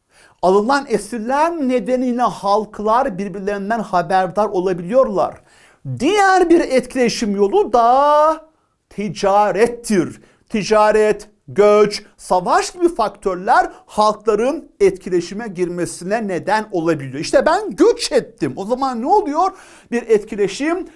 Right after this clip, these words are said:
kaçınılmazdır kardeşim. Tabii gittiğim coğrafyalarda ben halklardan etkilendim. Etkilendim.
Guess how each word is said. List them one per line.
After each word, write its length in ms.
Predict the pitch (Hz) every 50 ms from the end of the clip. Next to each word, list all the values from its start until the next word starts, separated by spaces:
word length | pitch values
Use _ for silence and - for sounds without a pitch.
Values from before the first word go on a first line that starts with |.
| _ _ _ _
kaçınılmazdır 1040 | - - 214 208 208 - 240 220 214 208 196 180 202 214 226 185 - - 185 - 240
kardeşim. 580 | - 175 147 135 117 - 131 - - - - - _ _ _ _ _ _ _ _ _
Tabii 360 | - 403 403 320 202 - - - _ _ _ 147
gittiğim 600 | 202 285 285 294 - - 415 440 466 466 440 381
coğrafyalarda 1080 | - 294 302 285 285 311 349 381 415 381 392 - 302 277 269 254 254 247 240 247 247
ben 220 | 285 311 349 339 330 -
halklardan 1040 | - - 247 254 254 254 - - 240 226 247 247 247 240 247 - 311 370 349 349
etkilendim. 840 | - 285 254 - - - 339 330 320 294 277 269 269 160 120 - _ _ _ _ _ _ _ _
Etkilendim. 800 | - 175 175 - - 381 392 403 415 415 392 - 123 - -